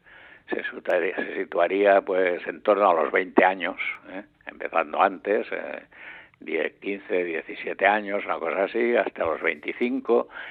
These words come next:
y después, eh, después de esta edad, pues, lo que ya ve-, seguían viviendo ya era un poco como de propina,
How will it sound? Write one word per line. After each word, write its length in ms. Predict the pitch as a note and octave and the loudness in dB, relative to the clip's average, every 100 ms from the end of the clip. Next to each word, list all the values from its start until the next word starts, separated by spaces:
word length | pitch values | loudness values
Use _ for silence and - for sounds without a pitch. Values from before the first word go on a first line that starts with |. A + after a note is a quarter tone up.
| - - | -16 -8
y 220 | - G2 | 0 2
después, 580 | F2 F2 - G2 G#2 G#2 | 4 2 0 2 4 4
eh, 320 | A2+ G2+ F#2 D#2 | 4 4 4 -2
después 420 | - - F2 E2 | -6 -4 -4 -4
de 240 | F2+ F2 | -4 -4
esta 340 | F2 - F2+ F2+ | -4 -4 0 2
edad, 460 | F#2 G2 G2+ G#2 - | 2 4 6 6 2
pues, 320 | F#2+ G2 G#2 | 2 2 2
lo 160 | A#2 G#2+ | 2 0
que 220 | F2+ F2 | 0 2
ya 160 | F2 F2 | 2 2
ve-, 180 | F2 F2 | 0 -2
seguían 340 | F#2+ F2+ G2+ | -2 0 0
viviendo 420 | G2 F2+ G2 F#2+ G#2 | 0 0 0 2 2
ya 200 | G2 F#2 | 4 4
era 260 | F2+ G2+ | 4 4
un 120 | F#2+ E2+ | 2 -2
poco 320 | F#2 A2 G2+ | -4 -4 -2
como 200 | G#2 G#2+ | -2 0
de 120 | G2+ | -2
propina, 520 | - - G#2 G#2 - | -2 -4 -4 -4 -6